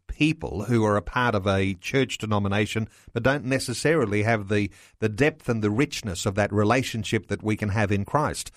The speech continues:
Sometimes we talk about that, uh, that experience that people have of being born again. It's, it's like sometimes that comes in crisis too, as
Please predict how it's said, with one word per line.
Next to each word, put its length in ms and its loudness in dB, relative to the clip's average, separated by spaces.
Sometimes 420 2
we 80 2
talk 220 2
about 260 0
that, 220 2
uh, 220 -2
that 320 2
experience 760 0
that 180 -4
people 300 -2
have 340 0
of 160 -2
being 360 2
born 380 2
again. 680 -2
It's, 340 -4
it's 180 -6
like 260 2
sometimes 480 0
that 160 -2
comes 320 -4
in 140 0
crisis 460 -2
too, 300 2
as 180 -2